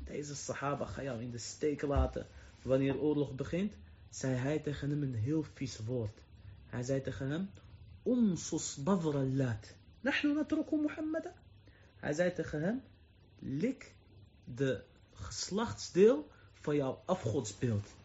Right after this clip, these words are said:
Denk je nou echt dat wij Mohammed in de steek ga-, ga-, ga-, gaan laten?" Ja, niet zo zie je ook dat, dat gescheld.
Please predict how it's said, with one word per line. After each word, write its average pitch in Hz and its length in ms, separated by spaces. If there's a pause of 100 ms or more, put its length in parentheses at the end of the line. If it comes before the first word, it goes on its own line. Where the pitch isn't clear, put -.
(140)
Denk 202 400
je 247 120
nou 254 240
echt 277 220
dat 226 140
wij 254 180
Mohammed 269 440
in 226 140
de 196 60
steek 269 340
ga-, 254 260
ga-, 269 220
ga-, - 180
gaan 220 220
laten?" 247 360 (540)
Ja, 165 120
niet 160 160
zo 165 140
zie 160 140
je 214 120
ook 151 260
dat, 139 180 (100)
dat - 200
gescheld. - 800